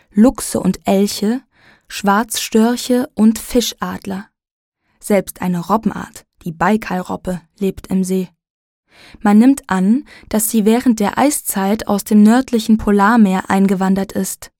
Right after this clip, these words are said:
Sechzigtausend Vertreter dieser Art leben im See. Bis zu einem Zehntel darf jährlich gejagt werden. Ursprünglich lebten nur die asiatischen Ureinwohner,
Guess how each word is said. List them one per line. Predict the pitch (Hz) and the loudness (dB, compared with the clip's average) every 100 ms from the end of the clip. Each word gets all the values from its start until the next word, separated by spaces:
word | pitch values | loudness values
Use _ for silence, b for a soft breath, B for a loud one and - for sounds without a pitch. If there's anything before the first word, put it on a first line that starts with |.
| _ _ b b b b b b | _ _ b b b b b b
Sechzigtausend | 247 262 - 247 - 220 220 226 220 | -2 -2 -4 -6 -4 0 2 2 0
Vertreter | 220 - 220 220 202 | -2 -2 0 0 0
dieser | 185 185 185 - | -2 -2 -2 -2
Art | 185 208 220 - | -2 -2 -4 2
leben | 220 202 190 | 4 4 0
im | 185 175 | -2 -2
See. | 180 185 _ _ _ _ _ _ - | -4 -8 _ _ _ _ _ _ -4
Bis | 196 | -4
zu | - 180 | -2 -2
einem | 175 175 | 0 -2
Zehntel | - 196 214 262 262 | 0 0 0 0 0
darf | 247 254 | -2 -2
jährlich | 226 226 233 | 0 0 -2
gejagt | 247 214 - - - | -2 -2 -2 -10 -12
werden. | 175 - - - _ _ _ _ _ _ _ _ _ _ _ _ _ _ _ - | -12 -10 -12 -12 _ _ _ _ _ _ _ _ _ _ _ _ _ _ _ 0
Ursprünglich | 214 220 - 208 214 240 - b b - | 0 0 0 4 4 4 -2 b b 2
lebten | 240 233 220 214 | 2 4 6 8
nur | 247 | 8
die | 247 233 | 4 0
asiatischen | 196 214 208 214 208 - 214 | -2 0 0 -2 -4 -2 0
Ureinwohner, | 247 254 - 180 180 170 185 180 175 | 2 2 2 -2 -4 -2 -2 -2 -4